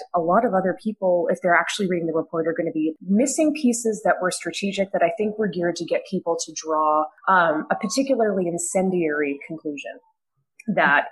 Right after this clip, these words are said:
and it's basically that we're just getting, like, massively screwed over by Ottawa. Um, the other thing as an irony that I would point out is that, um, the report is actually pretty explicit, and I've observed this in, in particularly Premier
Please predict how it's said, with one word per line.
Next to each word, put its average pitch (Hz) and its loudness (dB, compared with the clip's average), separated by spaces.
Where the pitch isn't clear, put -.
and 208 4
it's 226 0
basically 262 0
that 190 2
we're 190 0
just 190 -2
getting, 175 -2
like, 165 0
massively 170 -2
screwed 165 -8
over 151 -2
by 156 0
Ottawa. 147 -6
Um, 185 2
the 226 0
other 294 4
thing 277 2
as 196 2
an 190 2
irony 262 2
that 226 4
I 208 6
would 196 -2
point 180 -2
out 196 0
is 170 -6
that, 165 0
um, 180 4
the 214 -2
report 214 0
is 359 0
actually 226 0
pretty 233 2
explicit, 254 0
and 190 2
I've 262 4
observed 196 -2
this 170 0
in, 170 -4
in 156 -4
particularly 180 0
Premier 170 -2